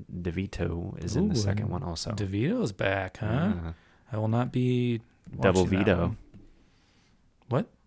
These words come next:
Speaker 1: Double Vito.
Speaker 2: No, I said Danny DeVito.
Speaker 1: Or Danny DeVito. <laughs> What else did you watch?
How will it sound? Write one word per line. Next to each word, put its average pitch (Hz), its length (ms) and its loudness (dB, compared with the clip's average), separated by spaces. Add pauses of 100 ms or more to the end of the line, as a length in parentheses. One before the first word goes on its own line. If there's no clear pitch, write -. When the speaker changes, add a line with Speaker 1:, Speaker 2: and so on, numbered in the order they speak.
(280)
Speaker 1:
Double 90 220 2
Vito. 87 340 -2 (320)
Speaker 2:
No, 92 340 -4
I 113 100 -4
said 95 220 -6
Danny 95 280 -4
DeVito. 95 540 -2 (200)
Speaker 1:
Or 113 120 -2
Danny 85 280 0
DeVito. 82 360 -4
<laughs> - 840 -18 (920)
What 101 140 4
else 95 160 0
did 95 100 -4
you 87 120 -4
watch? 87 260 -10